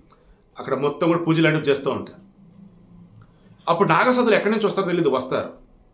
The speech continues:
వాళ్ళు వెళ్తున్నట్టుగా ఉంటారు, అకస్మాత్తుగా మాయమైపోతారు. దానికి కూడా అసలు చాలా పెద్ద పెద్ద స్టోరీస్ అన్ని వీడియో కూడా మీరు చాలామంది చూసే ఉంటారు. వాళ్ళు కూడా అంతే,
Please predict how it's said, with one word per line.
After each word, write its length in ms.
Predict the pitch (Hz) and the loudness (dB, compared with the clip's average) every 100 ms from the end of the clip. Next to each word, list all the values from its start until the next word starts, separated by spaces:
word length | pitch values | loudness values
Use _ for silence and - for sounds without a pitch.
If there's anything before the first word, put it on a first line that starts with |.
| _ _ _ - | _ _ _ -2
వాళ్ళు 160 | 185 196 180 180 - - _ _ _ 151 | 2 6 6 4 0 -14 _ _ _ 4
వెళ్తున్నట్టుగా 500 | 185 208 269 254 240 208 | 4 6 4 4 8 8
ఉంటారు, 280 | 208 208 180 170 170 | 8 6 6 4 0
అకస్మాత్తుగా 460 | 196 202 196 190 170 | -2 0 0 2 4
మాయమైపోతారు. 640 | 151 156 151 120 - - - _ _ _ _ _ _ _ 95 | 4 2 -2 -6 -10 -16 -20 _ _ _ _ _ _ _ -2
దానికి 280 | 131 190 220 208 | 2 4 6 8
కూడా 160 | 208 185 | 8 8
అసలు 220 | 156 160 117 - - - | 4 0 -2 -4 -14 -6
చాలా 120 | 165 165 | 0 2
పెద్ద 100 | 165 170 | 2 -2
పెద్ద 100 | 170 | -4
స్టోరీస్ 300 | 165 160 160 | -2 -2 0
అన్ని 120 | 165 160 | 0 0
వీడియో 160 | 147 151 | -2 -4
కూడా 100 | 156 | -4
మీరు 100 | 139 | -2
చాలామంది 260 | 131 131 131 | -2 -2 -4
చూసే 160 | 131 113 | -6 -8
ఉంటారు. 240 | 87 - _ _ _ _ _ _ _ _ _ - 139 | -10 -18 _ _ _ _ _ _ _ _ _ 0 6
వాళ్ళు 160 | 214 | 6
కూడా 120 | 247 208 | 6 2
అంతే, 140 | - | 0